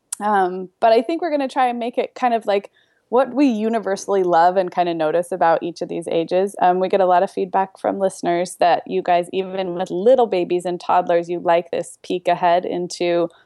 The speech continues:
older kids and teenagers and what's coming up next. So this kinda gives us a way to give you a picture of a bunch of different,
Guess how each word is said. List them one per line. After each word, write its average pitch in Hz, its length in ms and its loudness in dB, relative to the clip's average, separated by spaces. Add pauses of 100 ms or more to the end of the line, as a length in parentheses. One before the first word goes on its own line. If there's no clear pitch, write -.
(300)
older 208 260 2
kids 202 300 -2
and 170 180 -2
teenagers 202 560 -2
and 170 120 0
what's 170 220 0
coming 165 300 -4
up - 140 -2
next. - 340 -4
So 175 300 2 (340)
this 254 140 4
kinda 262 240 -4
gives 214 200 -2
us 208 160 -2
a 208 60 -2
way 185 220 2
to 185 100 -14
give 175 220 -6
you 170 80 -2
a 170 40 -2
picture 180 380 -2
of 165 160 0
a 165 80 2
bunch 254 420 0
of 233 80 0
different, 202 460 -4